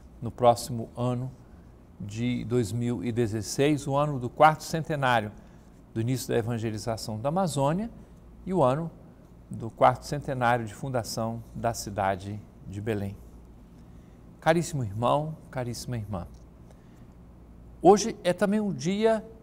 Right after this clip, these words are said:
juntamente com o próximo final de semana, de um gesto de partilha muito importante em nossa arquidiocese.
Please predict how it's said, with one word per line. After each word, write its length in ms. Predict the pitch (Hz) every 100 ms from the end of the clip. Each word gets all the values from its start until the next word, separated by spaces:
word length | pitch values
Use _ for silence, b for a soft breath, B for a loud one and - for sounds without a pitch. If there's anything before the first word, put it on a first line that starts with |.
| -
juntamente 600 | 110 143 147 135 143 -
com 180 | - 123
o 40 |
próximo 400 | - 143 147 131
final 320 | - 120 113
de 80 | 110
semana, 480 | - 101 131 170 190 B B B B - - - - -
de 120 | 127
um 100 | 131
gesto 640 | 104 151 165 - - 170 -
de 160 | 120 143
partilha 840 | - 147 - - - 202 196 180
muito 640 | 151 160 202 233 196 - 139
importante 680 | - 120 - - 131 127 123
em 40 |
nossa 340 | 117 113 -
arquidiocese. 800 | 107 - 104 95 - 87 - -